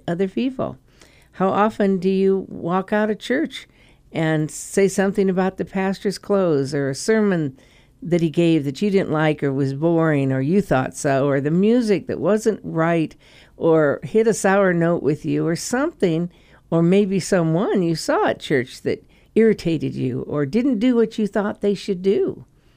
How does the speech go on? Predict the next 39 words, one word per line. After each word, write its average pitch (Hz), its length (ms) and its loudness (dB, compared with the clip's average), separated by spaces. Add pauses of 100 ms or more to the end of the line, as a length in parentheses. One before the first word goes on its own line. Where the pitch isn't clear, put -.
(420)
All 240 300 0
of 196 180 -2
that 214 380 -4
is 175 180 -6
the 220 180 -6
act 254 400 -8 (300)
of 214 140 0
judging. 220 640 -2 (840)
It's - 340 0 (100)
actually 214 440 0
one 196 200 2
of 196 80 2
the 185 220 -4
easiest 202 540 0
ways 175 680 0 (320)
to 196 100 2
cover 180 380 2
our 220 260 2
own 185 220 2
sin 185 560 -2 (340)
is 185 180 2
by 175 300 2
looking 165 340 0
at 147 120 -4
the 135 80 -6
faults - 460 -2 (120)
of 139 240 -4
others. 160 540 -4 (400)
It 175 80 2
makes 165 360 0
us 147 180 -2
feel 160 220 0
superior. 175 600 -2
We 180 160 0
think 202 300 0
we're 160 160 4
a 147 60 2
better 151 300 2
person, 180 580 0